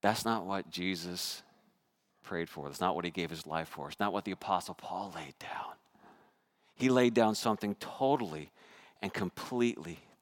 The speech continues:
different. See, when Jesus looked at the body of Christ, he looked at the body of Christ as his bride that he gave up everything for, and the power that comes from it, and all the benefits that come from it. Because as I lay that down today, even though there's sickness and there's health,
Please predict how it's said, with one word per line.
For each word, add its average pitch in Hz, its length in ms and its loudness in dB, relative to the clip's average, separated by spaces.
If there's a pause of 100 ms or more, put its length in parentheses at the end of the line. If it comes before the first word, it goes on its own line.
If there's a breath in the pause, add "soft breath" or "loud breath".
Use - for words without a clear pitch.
different. - 600 -16 (1800)
See, 131 100 0
when 127 140 8
Jesus 139 340 4
looked 123 140 2
at 101 60 -6
the 104 60 -4
body 95 260 8
of 85 60 -2
Christ, 107 340 2
he - 140 -4
looked 139 180 -4
at - 60 -20
the 87 60 -18
body 87 160 2
of 85 60 -6
Christ 82 320 -2
as 82 180 -2
his 80 200 -8 (160)
bride 92 520 -2
that 80 140 -6
he 80 140 -14
gave 95 260 -4
up 85 240 -6
everything 101 580 -6
for, 87 260 -4 (280 loud breath)
and 113 120 4
the 117 60 4
power 151 500 12
that 131 160 10
comes 151 280 6
from 131 140 2
it, 113 120 4 (200 loud breath)
and 131 120 12
all 165 220 12
the 202 100 10
benefits 214 640 10
that 151 220 12
come - 340 -2
from 131 200 8
it. 110 80 6
Because 147 320 6 (240 loud breath)
as 151 160 12
I 180 140 12
lay 190 240 12
that 165 240 12
down 175 240 12
today, 143 180 6
even 175 300 8
though 165 140 10
there's 147 160 4
sickness 160 440 4
and 143 120 6
there's 123 160 2
health, 143 380 10